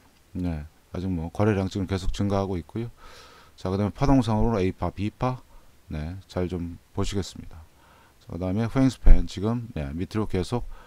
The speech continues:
어, 하락 중에 있고, 아, 요게 이천삼 년 빨간 요, 요 선이 이천삼 년서부터 올라오는,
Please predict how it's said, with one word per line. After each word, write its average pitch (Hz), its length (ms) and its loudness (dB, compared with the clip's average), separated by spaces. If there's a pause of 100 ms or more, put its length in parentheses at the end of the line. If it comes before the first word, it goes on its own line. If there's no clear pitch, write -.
(220)
어, 78 240 -4
하락 110 380 -2
중에 98 280 -4
있고, 107 440 -6 (500)
아, 87 260 0
요게 95 640 0 (400)
이천삼 127 600 0
년 120 680 4
빨간 131 560 2
요, 85 180 0
요 101 160 2
선이 98 460 0 (420)
이천삼 131 520 0
년서부터 127 460 2
올라오는, 101 640 0